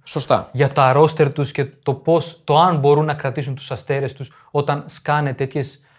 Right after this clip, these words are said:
Speaker 2: τέτοια υπέρογκα ποσά συμβολέων από ομάδες της Σαουδικής Αραβίας. Και η επίδραση του Κριστιάνο Ρονάλντο, όπως είπες, συμφωνώ απόλυτα σε αυτό, όπως και του Μέση στο M L S,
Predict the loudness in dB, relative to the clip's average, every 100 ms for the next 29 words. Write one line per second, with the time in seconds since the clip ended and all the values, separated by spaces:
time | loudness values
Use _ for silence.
0 | _ _ -10 -6 -4 -6 2 6 6 4
1 | 0 -2 -6 -8 -8 0 2 2 -2 -6
2 | -4 0 0 0 -2 -10 _ _ -12 -8
3 | -8 -6 -8 -10 -12 -12 -12 -12 -12 -12
4 | -12 -16 -18 _ 0 2 4 2 2 2
5 | 2 -2 -6 -4 -2 0 -2 0 -2 -2
6 | -8 -6 -6 -8 _ _ _ -8 -4 -2
7 | 2 2 2 2 2 -2 -8 -8 -4 -4
8 | -6 -14 -4 -4 -2 0 0 2 0 0
9 | -2 -2 -2 0 -2 -2